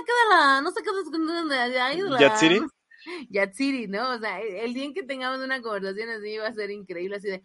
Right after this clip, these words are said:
Speaker 1: "No seas, no seas, ta, ta, ta, ta, ta, vete a no sé dónde", <laughs> y, y baila y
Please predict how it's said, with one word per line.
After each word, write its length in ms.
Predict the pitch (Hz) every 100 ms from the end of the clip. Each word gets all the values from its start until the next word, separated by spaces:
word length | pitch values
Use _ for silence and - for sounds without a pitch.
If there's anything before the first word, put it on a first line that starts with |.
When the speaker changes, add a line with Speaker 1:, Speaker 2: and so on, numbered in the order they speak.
| - -
Speaker 1:
"No 80 | 262
seas, 160 | 370 - 247 190
no 200 | 254 339
seas, 180 | 359 320
ta, 140 | 311
ta, 100 | 285
ta, 120 | - 247
ta, 100 | 262
ta, 120 | 339 _
vete 360 | 208 254 339
a 60 | 262
no 160 | 247
sé 80 | 262
dónde", 340 | 262 247 294 -
<laughs> 200 | 254 247
y, 600 | 240 208 170 165 151 175
y 40 |
baila 360 | 175 185 190 185
y 80 | 180